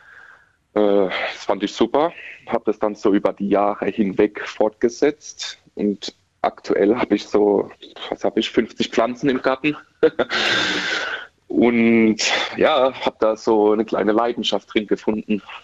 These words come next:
Ein ganz guter Ausgleich. So in der Mittagspause mal rausgehen, ein bisschen, ein bisschen, äh, die Tomaten pflücken, gießen, sich drum kümmern. Das macht dann, das macht dann schon Spaß.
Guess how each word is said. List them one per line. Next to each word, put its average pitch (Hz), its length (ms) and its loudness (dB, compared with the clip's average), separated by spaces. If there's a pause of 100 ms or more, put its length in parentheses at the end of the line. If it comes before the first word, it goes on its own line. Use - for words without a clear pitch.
Ein 104 160 -2
ganz 104 260 -2
guter 104 260 2
Ausgleich. 147 640 -2 (140)
So - 140 -8
in 104 80 -2
der 104 100 2
Mittagspause 117 640 0
mal 101 120 0
rausgehen, 110 720 0
ein 101 60 -4
bisschen, 101 460 0
ein 92 160 0
bisschen, 95 420 0
äh, - 340 -4 (400)
die 101 80 0
Tomaten 92 440 -2
pflücken, 113 520 2
gießen, 104 840 2 (1040)
sich - 140 0
drum - 200 -2
kümmern. 104 420 0
Das 98 180 0
macht - 180 -4
dann, 92 300 -4
das - 160 -6
macht - 160 0
dann 90 120 -6
schon 104 200 -2
Spaß. - 420 -6